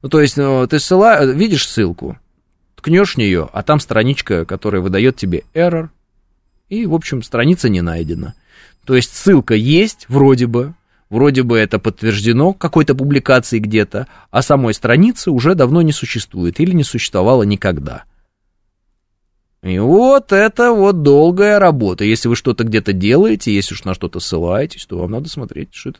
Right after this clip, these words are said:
за источник. А если его нет, тогда перепроверять через какие-то другие ресурсы, а существовал ли такой источник, а есть ли там такая цитата. О,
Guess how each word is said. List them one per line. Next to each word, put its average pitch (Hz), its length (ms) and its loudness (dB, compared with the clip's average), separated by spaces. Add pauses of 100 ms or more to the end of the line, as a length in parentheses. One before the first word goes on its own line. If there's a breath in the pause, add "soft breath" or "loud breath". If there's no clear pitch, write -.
за 82 80 -8
источник. 76 500 -12
А 95 60 -4
если 110 260 0
его 98 180 2
нет, 117 300 0
тогда 123 300 0
перепроверять 117 960 0
через 110 280 -6
какие-то 101 380 -6
другие 95 320 -4
ресурсы, 131 480 -8
а 92 100 -4
существовал 98 540 -2
ли 85 80 -8
такой 82 320 -10
источник, 107 540 -6
а 80 40 -4
есть 87 200 -4
ли - 60 -16
там 82 160 -14
такая - 340 -16
цитата. - 480 -14 (460 loud breath)
О, 110 720 -2